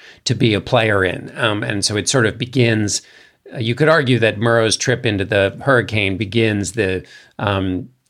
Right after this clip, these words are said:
uh, history of presidents and disasters. But more to the point is,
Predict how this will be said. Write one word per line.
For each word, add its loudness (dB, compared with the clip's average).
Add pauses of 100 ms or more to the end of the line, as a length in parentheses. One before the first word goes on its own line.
(120)
uh, -2
history 2
of -4
presidents 0
and -2
disasters. -2
But 0
more 4
to -2
the -2
point 0
is, 0